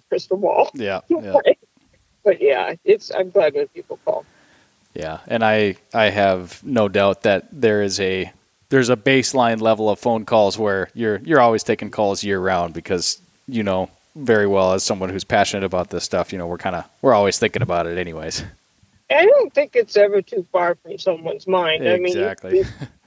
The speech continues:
Speaker 1: you could be sitting in the dead of winter, you know, watching the football game, but your hand's probably on your dog petting it.
Speaker 2: Uh, yep,
Speaker 1: You know,
Speaker 2: that's
Speaker 1: you,
Speaker 2: exactly
Speaker 1: you,
Speaker 2: right.
Speaker 1: you know, you know, those eyes looking at you like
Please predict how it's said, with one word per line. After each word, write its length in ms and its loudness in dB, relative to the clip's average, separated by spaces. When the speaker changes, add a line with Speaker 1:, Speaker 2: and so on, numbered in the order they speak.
Speaker 1:
you 220 -6
could 140 0
be 100 6
sitting 320 4
in 80 -2
the 80 -8
dead 240 4
of 120 0
winter, 360 2
you 140 4
know, 300 -2
watching 340 0
the 60 -20
football 440 -2
game, 260 0
but 180 -4
your 80 -12
hand's 260 0
probably 340 0
on 180 -2
your 100 -2
dog 420 2
petting 260 -2
it. 180 -4
Speaker 2:
Uh, 340 -10
yep, 220 -4
Speaker 1:
You 220 -10
know, 60 2
Speaker 2:
that's 200 -4
Speaker 1:
you, 80 4
Speaker 2:
exactly 440 0
Speaker 1:
you, 60 -6
Speaker 2:
right. 260 -8
Speaker 1:
you 160 6
know, 300 2
you 180 -6
know, 60 2
those 220 6
eyes 280 2
looking 320 -2
at 200 -6
you 80 -4
like 360 -2